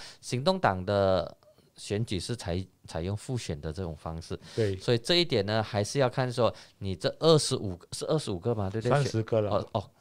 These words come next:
Speaker 1: 三十个，哦，修改党章了哈。
Speaker 2: 二十增加到三十了。
Speaker 1: 嗯，三十个。
Speaker 2: 而且三十个里面九个是
Speaker 1: 女性。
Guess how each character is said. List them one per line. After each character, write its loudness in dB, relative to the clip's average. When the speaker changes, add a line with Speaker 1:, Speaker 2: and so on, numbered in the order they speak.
Speaker 1:
三 0
十 -2
个， 4
哦， 2
修 0
改 4
党 0
章 0
了 2
哈。 6
Speaker 2:
二 6
十 0
增 0
加 4
到 6
三 2
十 0
了。 -2
Speaker 1:
嗯， -8
三 0
十 -4
个。 4
Speaker 2:
而 8
且 10
三 10
十 2
个 6
里 6
面 6
九 2
个 4
是 2
Speaker 1:
女 -4
性。 -8